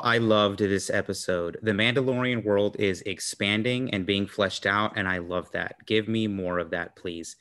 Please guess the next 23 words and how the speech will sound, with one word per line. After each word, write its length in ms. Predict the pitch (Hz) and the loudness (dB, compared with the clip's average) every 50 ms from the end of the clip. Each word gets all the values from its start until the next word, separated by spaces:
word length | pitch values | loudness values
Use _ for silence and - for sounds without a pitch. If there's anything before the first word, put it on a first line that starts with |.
| _ - - - _ _ - | _ -20 -20 -20 _ _ -6
And 380 | - 98 98 98 95 95 98 95 | -2 0 2 2 2 2 0 0
the 60 | 98 | -2
show, 600 | 95 - - 127 120 120 120 120 123 120 120 - _ _ _ _ _ _ - | -2 0 2 4 4 4 4 4 2 0 -4 -10 _ _ _ _ _ _ -4
uh, 140 | 104 107 107 | -2 0 0
not 340 | 127 151 170 170 165 - - | 2 2 2 2 0 -2 0
to, 340 | - 139 127 123 117 113 101 - _ _ _ _ _ _ _ _ _ _ _ _ - | 2 4 4 4 4 2 0 -2 _ _ _ _ _ _ _ _ _ _ _ _ -4
not 220 | 120 127 135 127 | 0 0 0 0
to 300 | - 123 110 104 95 95 - _ _ _ _ _ _ _ _ _ - | 2 0 0 0 0 -2 -6 _ _ _ _ _ _ _ _ _ 0
disagree 720 | 139 135 127 - 127 117 120 - - 110 110 113 113 113 | 2 2 2 4 2 0 0 0 0 2 4 6 6 4
with 320 | 110 101 104 104 95 - - | 4 4 2 0 0 -2 -6
James 380 | - 101 98 98 95 92 - | -6 -4 -4 -4 -4 -6 -8
in 80 | 95 92 | -8 -10
a 40 | 90 | -8
sense, 280 | - - 98 95 92 | -8 -6 -6 -6 -6
I 80 | 98 92 | -6 -6
do 180 | 87 104 107 | -4 -4 -4
agree 260 | 104 98 - - 95 92 | -4 -4 -6 -6 -6 -6
that 120 | 92 90 | -6 -4
there 100 | - 95 | -4 -2
are 160 | 92 92 95 92 | 0 0 -2 -2
some 220 | - - 98 90 | -4 -6 -8 -8
issues 400 | 95 92 - - - 95 - - | -8 -10 -12 -10 -12 -12 -10 -8
with, 160 | 92 87 85 | -8 -8 -8